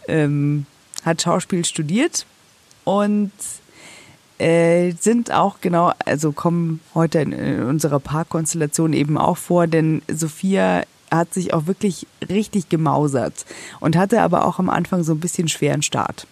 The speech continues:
Also, die sind zwar alle mit Bürgerlichen verheiratet und es sieht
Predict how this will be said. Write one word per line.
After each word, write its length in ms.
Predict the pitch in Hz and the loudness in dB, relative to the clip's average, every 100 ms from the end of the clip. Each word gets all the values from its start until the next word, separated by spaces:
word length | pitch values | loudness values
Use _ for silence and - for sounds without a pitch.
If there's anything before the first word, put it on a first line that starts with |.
| _ _ - - | _ _ -10 -2
Also, 340 | 147 156 151 - - - - _ _ _ _ _ _ _ _ - | 2 4 2 -2 -14 -20 -20 _ _ _ _ _ _ _ _ -2
die 80 | 185 | 2
sind 220 | 254 302 | 4 2
zwar 180 | 233 - | 2 2
alle 140 | 202 | 2
mit 180 | 190 180 | 0 0
Bürgerlichen 460 | 190 190 160 - | 0 0 0 -2
verheiratet 680 | 147 143 156 185 214 233 220 | 0 2 2 2 2 0 -2
und 200 | - 175 | -2 0
es 260 | 170 - - - | -2 -6 -12 -12
sieht 380 | 165 202 233 | -6 -2 -2